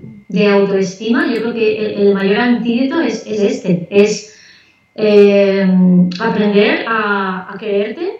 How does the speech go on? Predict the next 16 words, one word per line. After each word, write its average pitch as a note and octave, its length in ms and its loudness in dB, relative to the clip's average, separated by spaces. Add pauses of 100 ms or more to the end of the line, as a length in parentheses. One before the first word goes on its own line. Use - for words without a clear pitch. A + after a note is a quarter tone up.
(140)
aprender G3+ 520 -4
a, B3+ 100 -2
a, G#3 500 -4
a G3+ 40 -8
estar A3 280 -8
fuerte, G3+ 760 -4
¿no? - 440 -6
Con, F#3+ 280 -4
contigo A3+ 400 0
misma, A#3 380 -2
con G#3 180 -6
tu F#3+ 80 -8
centro, G#3+ 440 -6 (680)
a G3+ 100 -4
no G3+ 140 -2
menospreciarte A#3 960 -4